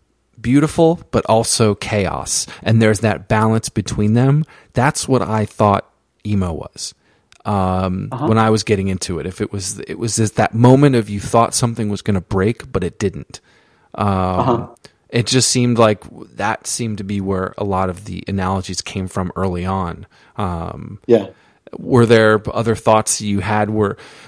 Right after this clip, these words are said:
Speaker 1: was, were people calling your label emo? Were you trying to not sign bands, or was it just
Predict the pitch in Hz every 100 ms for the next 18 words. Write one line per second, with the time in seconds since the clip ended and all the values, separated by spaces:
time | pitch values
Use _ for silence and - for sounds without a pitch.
0 | - 113 101 117 110 113 107 - 113 104
1 | - 110 104 104 95 92 107 117 123 123
2 | 117 _ _ 135 123 123 123 120 104 98
3 | 98 98 92 - 107 98 95 104 92 87
4 | - _ _ 95 104 107 - 120 113 110
5 | 113 113 117 110 98 95 98 92 113 104
6 | - -